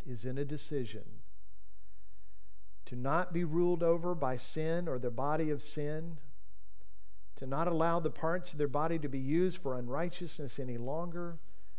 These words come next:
but are making a steadfast determination right now, Lord, that their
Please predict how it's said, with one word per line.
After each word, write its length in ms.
but 80
are 80
making 460
a 40
steadfast 840
determination 920
right 340
now, 240
Lord, 420
that 180
their 360